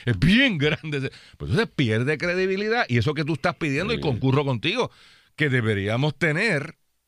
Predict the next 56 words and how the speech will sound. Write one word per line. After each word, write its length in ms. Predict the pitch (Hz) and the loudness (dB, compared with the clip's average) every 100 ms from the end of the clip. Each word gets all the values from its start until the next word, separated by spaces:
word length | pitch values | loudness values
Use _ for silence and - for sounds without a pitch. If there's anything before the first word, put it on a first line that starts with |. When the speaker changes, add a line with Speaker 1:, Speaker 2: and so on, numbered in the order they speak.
| _ _ _ _ _ _ | _ _ _ _ _ _
Speaker 1:
pues 160 | 117 107 | -2 0
si 120 | 123 | 2
el 140 | 107 107 | 4 6
líder 420 | 135 220 214 170 | 4 4 2 2
que 120 | 135 | -2
elegí, 400 | 107 104 117 156 | 0 2 2 0
que, 260 | - 110 98 | -2 -4 -4
que, 140 | 82 | -6
que 100 | 73 | -10
fue 160 | 82 107 | -2 0
electo 380 | 139 190 - 95 | 2 0 -4 -2
por 140 | 131 | 0
el 100 | 107 | -2
pueblo 500 | - 127 143 127 98 | 2 2 4 2 0
para 260 | 87 92 87 | -4 -4 -4
des-, 140 | 90 - | -6 -10
regir 320 | 92 92 95 127 | -6 0 0 2
los 120 | 151 | 0
destinos 340 | 139 147 156 | -2 -2 -2
por 140 | 104 87 | -2 -2
cuatro 360 | 117 131 160 | 0 0 0
años, 300 | 160 127 87 - - _ _ _ _ | 0 -2 -4 -8 -20 _ _ _ _
entiende 560 | 117 101 104 165 196 160 | -2 0 2 2 2 -2
que 80 | 107 | -2
esta 160 | - | 0
es 40 | 147 | 0
la 80 | 156 | 0
solución, 640 | 175 170 196 220 175 156 _ _ _ _ | -2 -2 -2 -2 -4 -8 _ _ _ _
pues 160 | - | -16
hay 120 | 57 - | -14 -6
que, 220 | 120 - _ _ | -6 -6 _ _
hay 100 | - 65 | -12 -6
un 80 | |
nivel, 340 | 80 90 101 - | -4 -2 -2 0
pero 180 | 113 101 | 0 2
me 140 | 87 | 0
tiene 300 | 80 71 76 82 | -6 -12 -12 -12
que, 140 | 95 _ _ _ | -12 _ _ _
o 40 | - | -12
sea, 140 | 120 - _ | -12 -14 _
no 280 | 113 107 113 | -6 -2 0
es 60 | 110 | 0
un 140 | 98 | -4
cheque. 300 | - 76 104 | -6 -12 -12
Y, 80 | 104 | -6
y 160 | 92 76 | -6 -6
ahora 240 | 69 73 | -8 -4
mismo 260 | 85 170 220 | -2 -2 -2
el 40 | 196 | -4
problema 400 | 80 78 101 214 | -6 -4 -2 0
es 120 | 214 | -2
ese, 180 | 185 101 | -4 -6
que 100 | 82 | -6
hay 80 | |
cero 380 | 87 - 95 107 | -6 -2 0 0
credibilidad. 720 | 107 117 117 131 143 180 254 | 0 0 0 0 0 0 -2